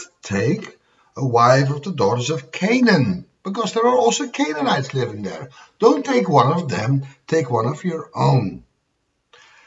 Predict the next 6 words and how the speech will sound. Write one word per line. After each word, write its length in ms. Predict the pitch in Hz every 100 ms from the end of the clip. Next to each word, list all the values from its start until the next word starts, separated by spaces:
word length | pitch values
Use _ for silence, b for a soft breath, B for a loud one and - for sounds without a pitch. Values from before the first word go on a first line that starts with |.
| b
And 100 | 82
then 100 | 90
Jacob 480 | - - 135 135 131
obeyed 640 | - 92 - 170 240 311 -
his 240 | 131 131
father 540 | - 95 85 92 101